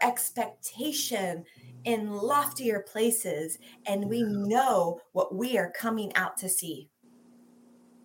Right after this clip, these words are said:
Speaker 2: Yeah. You're, you will have what your faith expects.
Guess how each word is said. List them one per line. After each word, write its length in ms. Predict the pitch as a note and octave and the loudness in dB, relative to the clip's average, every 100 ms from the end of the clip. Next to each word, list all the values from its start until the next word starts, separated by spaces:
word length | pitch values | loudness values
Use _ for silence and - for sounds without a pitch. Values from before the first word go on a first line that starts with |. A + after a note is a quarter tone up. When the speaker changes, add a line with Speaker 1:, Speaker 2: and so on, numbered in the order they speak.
| - - - - | -14 -14 -8 2
Speaker 2:
Yeah. 280 | A2+ G2 - _ _ _ - | 6 6 2 _ _ _ 0
You're, 160 | B2 | 2
you 280 | A#2+ A#2 B2 | 2 2 4
will 180 | A#2+ A2 | 6 6
have 480 | A#2 A#2+ A#2 A2+ - | 8 10 10 6 0
what 320 | A#2+ G#2 G#2 | 0 2 4
your 160 | G#2 G2+ | 4 4
faith 340 | - G2 F#2+ - | 4 0 0 -4
expects. 840 | F#2+ - - F#2+ - - - - | 0 2 2 0 -4 -6 -8 -8